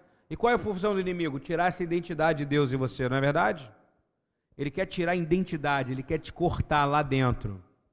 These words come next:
Mas nós declaramos, não, nós sabemos a quem nós somos a imagem e semelhança, amém? Nós somos a imagem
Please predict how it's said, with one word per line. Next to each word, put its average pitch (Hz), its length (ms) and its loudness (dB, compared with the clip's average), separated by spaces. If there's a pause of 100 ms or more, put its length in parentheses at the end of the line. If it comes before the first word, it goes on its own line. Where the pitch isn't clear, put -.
(440)
Mas 131 60 -2
nós 143 100 4
declaramos, 139 320 0
não, 131 480 0 (320)
nós 135 180 2
sabemos 135 400 2
a 131 80 2
quem 139 220 -4
nós 127 160 2
somos 127 340 0
a 127 60 4
imagem 113 380 2
e - 20 4
semelhança, 107 600 0
amém? 127 420 0 (1400)
Nós 139 160 -2
somos 165 240 -2
a 170 60 0
imagem 170 840 -4